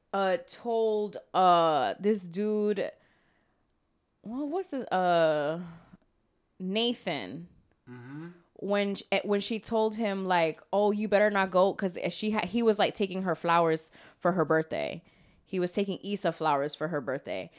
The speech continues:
Speaker 1: And Molly stopped him and was just like, "What are you doing? Like, she's good, X, Y, and Z."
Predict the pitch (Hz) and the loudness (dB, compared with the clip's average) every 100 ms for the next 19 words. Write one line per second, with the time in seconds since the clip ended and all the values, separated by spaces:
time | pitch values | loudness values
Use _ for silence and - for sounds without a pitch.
0 | - _ - 180 180 180 180 175 - 196 | -20 _ -6 -2 2 2 2 -2 2 2
1 | 196 - 160 143 151 165 170 170 - 160 | 2 0 -2 -2 -4 -4 -6 -6 -4 -4
2 | 160 208 254 190 170 196 151 143 160 151 | -2 -2 -2 -2 -2 -2 -4 -6 -4 -2
3 | 147 - 226 202 170 185 196 196 190 - | -2 -4 -8 -6 0 4 6 4 2 0
4 | 165 170 185 175 180 170 175 180 180 | -4 -4 -6 -4 -6 -6 -6 -4 -6